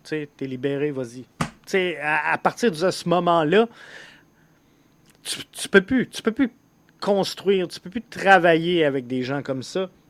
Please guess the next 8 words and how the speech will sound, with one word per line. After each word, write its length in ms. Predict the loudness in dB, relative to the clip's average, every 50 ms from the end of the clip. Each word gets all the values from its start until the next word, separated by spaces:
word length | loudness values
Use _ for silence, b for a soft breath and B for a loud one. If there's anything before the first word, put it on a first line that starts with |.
| _ _ _ _ _ _ _ _ _ -20 -18 -6
Donc, 340 | 0 2 2 2 2 0 -4 -10 B B B B B B B B
euh, 600 | -2 -2 0 0 0 0 0 -2 -2 -4 -8 -10 -14 -20 -20 -20 _ -18 -16
ça, 240 | -8 -2 0 0
c'est 180 | 0 0 0 -2
important. 560 | 0 2 2 0 0 0 -2 -2 -2 -2 -2 -6 -8 -4
Et, 320 | -2 0 2 0 0 -2 B B B B B B B B B B
euh, 260 | -14 -10 -8 -6 -6 -6
si 560 | -6 -8 -10 -6 -2 0 2 2 2 0 -2